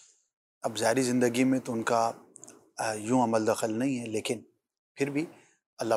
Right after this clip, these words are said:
پاک والدین کی برکت عطا فرماتا ہے، positive ہے،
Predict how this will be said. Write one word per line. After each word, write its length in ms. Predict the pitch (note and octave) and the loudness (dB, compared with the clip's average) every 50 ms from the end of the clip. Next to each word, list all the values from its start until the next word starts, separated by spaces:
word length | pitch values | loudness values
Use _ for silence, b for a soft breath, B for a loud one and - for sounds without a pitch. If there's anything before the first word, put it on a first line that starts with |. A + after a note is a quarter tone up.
| - | 2
پاک 240 | - A#2 A2 G2+ G#2+ | 2 0 0 0 0
والدین 440 | G#2+ G#2+ G#2+ A2 G#2+ A2+ A#2 A#2 A#2+ | -2 0 0 0 2 2 0 0 0
کی 160 | A2+ - A#2 | -2 -4 -4
برکت 440 | G#2 G#2+ G#2+ G#2 - - A#2 A#2 - - | -2 -2 -2 -2 0 -2 -4 -4 -4 -8
عطا 240 | A2+ G2+ - A2+ G#2+ | -8 -4 -2 -2 -2
فرماتا 580 | G#2 - - G#2+ G2 G2+ G2 G2 - B2 A#2+ | -2 -4 -6 -6 -4 -4 -4 -4 -2 -2 -4
ہے، 60 | A#2 A#2 | -4 -4
positive 520 | - - C3 B2+ C#3+ D#3 - E3 D#3 C#3 | -2 0 0 0 0 -2 -2 -2 -2 0
ہے، 160 | D3+ D#3+ E3+ | -2 -2 -4